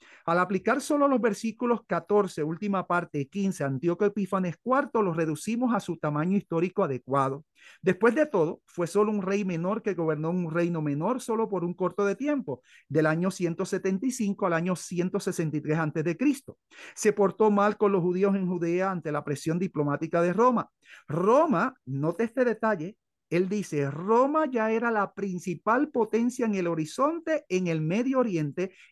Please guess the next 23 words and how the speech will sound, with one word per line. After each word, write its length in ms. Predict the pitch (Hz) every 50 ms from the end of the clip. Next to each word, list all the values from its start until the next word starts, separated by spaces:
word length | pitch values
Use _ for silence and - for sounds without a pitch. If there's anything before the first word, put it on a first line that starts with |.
| _
en 220 | - 202 196 185 180
la 140 | 165 165 190
época 360 | 277 277 - 285 202 196 170
de 80 | 165
Antíoco 380 | 151 147 135 160 156 156 156 190
Epífanes, 640 | 185 - - 180 185 - - 123 120 113 110 - - -
y 180 | 160 160 175
él 140 | 202 277 311
sabía 600 | - - 339 311 269 233 175 151 147 151 175 - - _ - - _ _ -
que 160 | - 214 208
lo 160 | 208 202 196
mejor 540 | 190 190 185 165 - - 220 240 254 254 -
era 320 | - 190 202 208 220 220 - -
no 360 | 156 160 165 175 185 202 214
tratar 640 | 208 208 220 220 208 214 - 170 175 180 180 185 190 _ _ _
de 220 | - 147 170 185 185
frustrar 540 | - 202 220 190 - - 180 175 175 175
los 160 | 185 185 180 160
designios 640 | 175 160 - - 277 320 294 220 214 185 180 180
que 120 | - - 165
tenía 440 | - 160 151 156 175 190 175 147 135
esta 240 | 127 - 160 156
potencia. 580 | - 165 139 139 131 123 107 - - 123 123